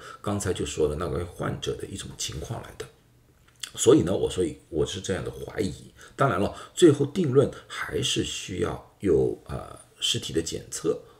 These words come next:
可能出现，但是这个风险绝对存在，绝对存在。啊，而且这个风险在各大的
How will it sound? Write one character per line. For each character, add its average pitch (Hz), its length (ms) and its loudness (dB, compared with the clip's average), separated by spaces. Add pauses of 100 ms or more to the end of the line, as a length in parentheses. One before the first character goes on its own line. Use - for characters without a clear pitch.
(120)
可 - 120 -6
能 71 100 -2
出 - 160 -4
现， - 240 -4 (260)
但 151 220 -2
是 - 240 -2
这 - 100 0
个 98 100 2
风 156 280 0
险 - 220 -6 (180)
绝 - 320 -4
对 - 220 0
存 - 240 -10
在， - 120 -6 (880)
绝 - 140 0
对 165 100 2
存 - 180 -6
在。 - 140 -8 (360)
啊， 71 140 -6 (200)
而 101 140 4
且 101 100 0
这 147 120 0
个 113 100 2
风 147 200 -4
险 - 300 -2
在 82 480 -2
各 143 260 8 (140)
大 123 320 2
的 - 320 -4